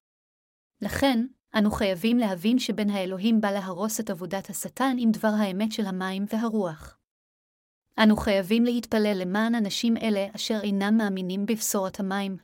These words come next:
והרוח, ואנו חייבים ללמדם בשורה זו. כל מי שהפך לצדיק על ידי האמונה בבשורת המים והרוח יכול להתפלל למען החוטאים וללמד בשורה זו אותם. יוחנן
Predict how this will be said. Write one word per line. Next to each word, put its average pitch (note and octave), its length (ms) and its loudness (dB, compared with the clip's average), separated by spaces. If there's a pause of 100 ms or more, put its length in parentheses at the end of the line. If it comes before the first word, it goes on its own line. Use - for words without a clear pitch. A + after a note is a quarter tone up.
(140)
והרוח, G3+ 640 0
ואנו G3+ 280 -2
חייבים F#3+ 480 0
ללמדם G3+ 480 0
בשורה G3+ 380 -2
זו. E3 240 -8 (1080)
כל C4 220 6
מי C#4 140 8
שהפך A3 520 -2
לצדיק G#3 500 -4
על G3 100 -2
ידי F#3+ 200 -2
האמונה F#3 580 -2
בבשורת G#3+ 520 -2
המים F#3+ 400 -4 (120)
והרוח G3 560 -2
יכול A3+ 320 -2
להתפלל G#3 580 -2
למען G3 340 -2
החוטאים A3+ 580 -2
וללמד G#3 480 -2
בשורה G3 380 -4
זו A3 140 -2
אותם. F3 420 -6 (1080)
יוחנן A#3+ 480 2